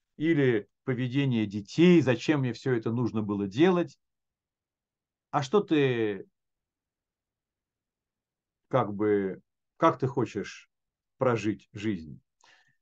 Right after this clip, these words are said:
В этом плане, да, для современного человека, если Сергей имеет это в виду,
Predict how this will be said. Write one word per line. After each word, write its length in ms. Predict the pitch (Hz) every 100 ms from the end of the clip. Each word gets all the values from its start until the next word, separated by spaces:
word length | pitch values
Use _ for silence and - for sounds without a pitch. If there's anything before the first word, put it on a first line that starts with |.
| _ _
В 60 | 143
этом 320 | 196 190 139
плане, 320 | 170 240 240
да, 420 | 180 165 110 85 _
для 160 | 120 143
современного 720 | 139 143 147 170 247 208 165
человека, 640 | 139 143 139 170 254 254 113
если 260 | 151 135
Сергей 460 | 131 147 151 151 135
имеет 300 | 127 135 117
это 180 | 127 117
в 60 | 98
виду, 420 | 107 95 82